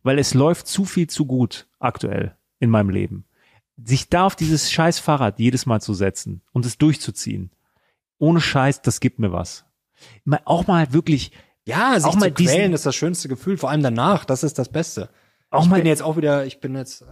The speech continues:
Speaker 2: regelmäßig wieder am Pumpen.
Speaker 1: die Schmerzen
Speaker 2: Das tut
Speaker 1: wertzuschätzen.
Speaker 2: gut. Ja, auch hier, wenn man jetzt merkt, hier, das, das,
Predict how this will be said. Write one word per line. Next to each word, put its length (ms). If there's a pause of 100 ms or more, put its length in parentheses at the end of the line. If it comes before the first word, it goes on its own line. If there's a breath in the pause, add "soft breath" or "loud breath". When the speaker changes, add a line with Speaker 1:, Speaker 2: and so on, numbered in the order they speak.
Speaker 2:
regelmäßig 400
wieder 140
am 120
Pumpen. 460
Speaker 1:
die 240
Schmerzen 1040
Speaker 2:
Das 160
tut 80
Speaker 1:
wertzuschätzen. 840
Speaker 2:
gut. 60
Ja, 340
auch 160
hier, 200
wenn 80
man 100
jetzt 160
merkt, 260
hier, 180
das, 180
das, 160